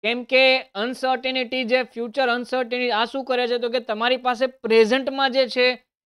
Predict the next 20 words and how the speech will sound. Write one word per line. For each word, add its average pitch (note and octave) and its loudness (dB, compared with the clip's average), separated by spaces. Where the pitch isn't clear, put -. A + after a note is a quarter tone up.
એનું C#4 0
એનાલિસિસ D4 2
ફ્યુચર B3 -2
માટે G#3 -4
કરે D3 -8
છે. C3+ -20
ફ્યુચરમાં C#4 4
જે D4 4
થવાનું C#4 2
છે D4 4
એનું C4+ 0
એનાલિસિસ D4+ 0
કરીને D4 2
નથી C4+ 2
આપતું. E3+ -4
આ B3+ 6
એક C#4+ 6
મોટો C#4 4
ડિફરન્સ A#3 -4
છે C3 -14